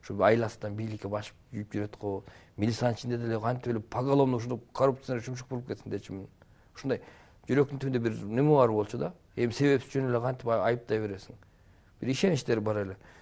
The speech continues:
Ушул он жетинчи, ушул соттун арасында жүрүп мен түңүлдүм. Анан баягы бир да бир себепчи болгон жагдай, бул, м, түрмөгө камап койгондо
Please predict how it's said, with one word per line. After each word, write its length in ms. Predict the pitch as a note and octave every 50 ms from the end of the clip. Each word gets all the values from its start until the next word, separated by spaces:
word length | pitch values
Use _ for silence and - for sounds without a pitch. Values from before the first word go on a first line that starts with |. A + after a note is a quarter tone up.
| - - - - _ _ _ _ _ -
Ушул 360 | - - C3+ C3+ C3+ B2 F2+ G#2
он 160 | A#2 C3 C#3 C3
жетинчи, 320 | C#3 C#3 C3+ C#3 D3 C#3
ушул 220 | B2 - C#3 B2
соттун 420 | - - C#3+ C#3 - - C3+ C3 C3+
арасында 300 | C3+ B2+ A#2 - B2+ B2+
жүрүп 160 | C3+ C#3 C3+
мен 220 | A#2+ A#2 A2+ G2+ G#2 - - _
түңүлдүм. 460 | - B2 C3+ C3+ C#3+ D3 C#3+ G#2+ F#2+ F#2+ - _ _ _ _ _ _ _ _ - _ _ _ _ _
Анан 280 | - G#2 A2+ A2+ G#2 G2 - - - _ _ _ _ _ _ _ _ _ _ _ _ -
баягы 440 | G2 G#2 G#2 G#2+ G#2+ G#2 G2 F2+ - - - _ _ _ _ _ _ _ -
бир 280 | F2 E2+ F#2 G#2+ A#2+ A#2
да 180 | A2+ B2+ B2+ B2
бир 200 | A#2 A2 G#2 G2+ G2
себепчи 420 | G2 - B2 B2+ A#2+ A#2 - - B2
болгон 280 | A#2 A2+ A2 A2 G#2+
жагдай, 360 | A2 A2+ A2 A2+ C#3 C#3+ D3+
бул, 440 | - G#2 G2+ G2+ G2+ G2 F#2 D2+ - - _ _ _ -
м, 320 | - F2 D#2 C2+ B1+ A#1+ G#1 A1 B1+ D2+ -
түрмөгө 320 | - A2+ A2 G#2 G2 G2 G2
камап 220 | G#2 G#2+ G#2 -
койгондо 400 | - A2 G#2+ G#2+ A2 A#2 A#2+ -